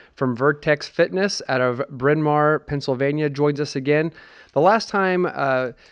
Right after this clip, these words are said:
Dwayne was on the show, we discussed a little more towards the, the business side of personal training and fitness. And we kinda discussed, uh, man, we s-, well, we were all over the place. We discussed,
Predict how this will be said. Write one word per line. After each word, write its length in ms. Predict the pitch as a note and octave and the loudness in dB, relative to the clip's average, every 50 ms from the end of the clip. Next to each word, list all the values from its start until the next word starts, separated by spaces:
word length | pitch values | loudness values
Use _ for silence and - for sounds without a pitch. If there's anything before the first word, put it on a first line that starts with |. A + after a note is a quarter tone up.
| _ _ - | _ _ -4
Dwayne 460 | D3 D3+ D#3 D#3 D#3 D3+ D3 - - | 0 2 2 2 2 -2 -4 -6 -8
was 140 | C#3 C3 C#3+ | -6 -2 -2
on 160 | D3+ C#3+ C#3+ | 0 0 -2
the 40 | - | -4
show, 540 | - - D#3 C#3+ C3+ C3 B2+ B2 B2 B2+ - | -4 -4 0 0 2 2 2 0 -2 -4 -6
we 220 | B2 B2+ C3 C3+ | -6 -6 -6 -6
discussed 540 | B2+ C3 B2+ - - - C3 B2 B2 - - | -6 -6 -10 -10 -6 -2 -2 -2 -2 -4 -6
a 20 | |
little 200 | B2+ D3 D#3 D#3 | -4 -2 -2 -2
more 600 | D3+ D3 C#3+ C#3 C3+ C3 B2+ B2 B2 A#2 - - _ _ _ _ _ _ | -2 -2 -2 -2 0 0 0 0 0 -4 -8 -14 _ _ _ _ _ _
towards 480 | - - - C#3 C3+ C3 C3 A#2+ A#2+ A#2+ | -14 -6 -4 -2 0 0 -2 -4 -6 -10
the, 440 | A#2+ B2 A#2+ A#2 A#2 A#2 A#2 A2+ - _ _ _ _ _ | -8 -6 -4 -4 -4 -4 -6 -6 -8 _ _ _ _ _
the 100 | _ - | _ -10
business 420 | B2 A2 C#3+ D3 C#3 C#3 B2+ B2 - | -4 -2 0 0 0 -2 -4 -6 -4
side 280 | - B2+ A#2 A#2 A2+ | -2 -2 -2 -2 -2
of 160 | A2 G#2+ - - | -4 -8 -12 -8
personal 360 | - A#2+ A2+ - B2 A2+ A2 | -6 -6 -6 -6 -8 -8 -8
training 480 | - - B2 A#2 A2+ A2+ A2+ A2 A2 - | -8 -8 -6 -6 -6 -6 -6 -8 -10 -10
and 120 | A2 G#2 - | -12 -14 -10
fitness. 560 | - - A#2 A2+ A#2 A2+ A2+ A2 - - - _ _ _ _ _ _ _ | -8 -8 -8 -6 -6 -8 -8 -8 -10 -14 -16 _ _ _ _ _ _ _
And 500 | _ A2+ A2+ A#2 A2+ A2 A2 A2 A2 A2 A2 | _ -10 -8 -8 -6 -6 -8 -8 -10 -10 -10
we 120 | A#2 A#2 | -12 -12
kinda 220 | - - B2+ A#2 A2+ | -10 -8 -8 -8 -8
discussed, 640 | A2+ - - - B2+ A#2+ A2+ A2+ - - - - | -8 -12 -10 -6 -4 -4 -4 -4 -8 -12 -14 -12
uh, 260 | B2+ A2+ G#2+ G#2 G#2 G#2 | -10 -8 -8 -8 -10 -10
man, 140 | A2 A#2 A2+ | -10 -8 -8
we 80 | A2+ | -8
s-, 140 | A2+ - - _ | -10 -10 -12 _
well, 240 | A2+ G#2 G2 F#2 G2+ _ _ - | -12 -12 -12 -12 -14 _ _ -8
we 100 | C3+ C3+ | -6 -4
were 140 | B2+ A#2 | -2 -2
all 140 | G#2+ G#2+ A#2 | -2 0 -2
over 100 | C#3 B2+ | -2 -2
the 80 | A#2 A2 | -4 -6
place. 300 | - - A2 G#2+ G#2 - | -6 -6 -8 -8 -6 -6
We 80 | A#2+ | -8
discussed, 560 | A2+ A2 - - - B2 A#2 A2 - - - | -8 -8 -10 -8 -4 -4 -4 -4 -4 -10 -16